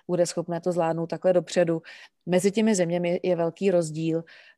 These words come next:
Eh, Polsko vlastně ještě definitivně tedy neřeklo, jestli se přidává ke klimatické neutralitě, jestli se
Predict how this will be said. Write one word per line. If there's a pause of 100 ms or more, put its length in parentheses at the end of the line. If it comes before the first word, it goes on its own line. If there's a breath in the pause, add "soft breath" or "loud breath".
(140)
Eh,
Polsko
vlastně
ještě
definitivně
tedy
neřeklo,
jestli
se
přidává
ke
klimatické
neutralitě,
jestli
se